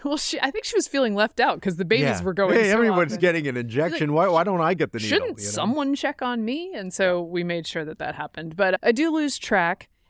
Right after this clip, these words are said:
Speaker 1: And
Speaker 2: Y-,
Speaker 1: then
Speaker 2: you
Speaker 1: I
Speaker 2: know my favorite line, of course. Uh, I love to hear you say it from Raising Arizona, Francis
Speaker 1: Exa-
Speaker 2: McDormand.
Speaker 1: "Gotta get your dip tat. Honey, honey, you can't, you can't go out with, without his dip tat." So, uh, we're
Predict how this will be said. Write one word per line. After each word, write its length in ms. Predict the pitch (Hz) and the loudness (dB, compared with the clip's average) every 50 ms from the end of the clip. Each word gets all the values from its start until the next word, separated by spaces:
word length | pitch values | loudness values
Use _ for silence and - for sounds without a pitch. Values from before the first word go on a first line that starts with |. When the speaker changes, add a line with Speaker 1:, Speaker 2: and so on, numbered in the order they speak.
| - | -2
Speaker 1:
And 140 | - 165 - | 2 2 4
Speaker 2:
Y-, 100 | 220 220 | 4 4
Speaker 1:
then 120 | 220 208 202 | 4 4 4
Speaker 2:
you 40 | 175 | 4
Speaker 1:
I 20 | |
Speaker 2:
know 160 | 170 175 165 | 4 4 4
my 160 | 151 143 127 | 2 2 0
favorite 420 | 117 - 131 123 117 107 113 110 104 | 0 0 0 0 0 0 -2 -2 -2
line, 300 | 117 113 113 117 120 120 | -4 -4 -6 -4 -6 -6
of 100 | 110 - | -8 -10
course. 400 | - 123 123 131 139 - - - | -8 -6 -6 -6 -6 -6 -8 -6
Uh, 60 | 120 | -4
I 180 | 120 120 117 117 | -4 -2 -2 -2
love 220 | 117 117 120 110 | -2 -2 -4 -4
to 80 | - 123 | -4 -6
hear 140 | 101 110 120 | -4 -4 -4
you 140 | 117 107 101 | -4 -6 -8
say 260 | - - 131 117 104 | -6 -2 -2 -2 0
it 160 | 101 107 - _ _ | -2 -4 -6 _ _
from 400 | - - 123 113 104 104 107 107 110 | -12 -6 -4 -2 -2 -2 -4 -6 -4
Raising 320 | 117 117 120 101 113 117 117 | -4 -4 -4 -4 -4 -4 -4
Arizona, 560 | 113 117 113 113 101 120 123 127 123 113 98 | -2 -2 -2 -2 -2 -2 -2 -2 -4 -6 -4
Francis 360 | - 120 117 117 - 131 - | -2 -2 -2 0 -2 -2 -2
Speaker 1:
Exa- 100 | - 127 120 | -2 -2 2
Speaker 2:
McDormand. 500 | 123 147 170 180 156 147 160 175 - - | 4 4 4 6 4 2 -2 -2 -6 0
Speaker 1:
"Gotta 220 | 196 226 277 427 453 | 2 2 2 4 2
get 140 | 370 330 - | 0 0 0
your 60 | 196 | 0
dip 180 | 180 220 202 - | 2 2 2 2
tat. 400 | - 233 269 403 427 370 330 - _ _ _ _ _ _ _ _ _ _ _ _ _ _ _ _ _ _ _ _ - | 2 2 2 4 4 2 -2 -4 _ _ _ _ _ _ _ _ _ _ _ _ _ _ _ _ _ _ _ _ -4
Honey, 360 | - - 339 302 226 156 156 - _ _ _ _ _ _ _ _ _ | 2 4 4 4 2 0 -4 -16 _ _ _ _ _ _ _ _ _
honey, 280 | - - 381 466 427 285 | 0 2 2 4 4 4
you 140 | 185 190 202 | 2 2 2
can't, 260 | - 359 453 466 - _ _ _ _ _ _ | 2 2 2 0 -2 _ _ _ _ _ _
you 120 | - 170 170 | -8 -2 2
can't 180 | 349 440 453 | 2 2 4
go 120 | - 220 220 | 4 4 4
out 120 | 240 247 202 | 4 2 0
with, 120 | 196 - - _ _ _ - | -4 -8 -10 _ _ _ 0
without 240 | 202 214 226 254 277 | 2 4 4 4 2
his 80 | 277 - | 2 2
dip 180 | 233 208 - | 0 0 0
tat." 340 | - 214 370 571 480 - - _ _ _ _ _ _ _ | 0 -2 0 0 0 -4 -6 _ _ _ _ _ _ _
So, 500 | - - - 233 220 214 208 202 - - _ - 208 | -14 -4 0 2 2 2 0 -2 -4 -8 _ -16 -14
uh, 200 | 202 190 190 185 | -14 -12 -14 -12
we're 340 | 190 190 208 226 240 240 - | -6 -2 0 2 2 2 2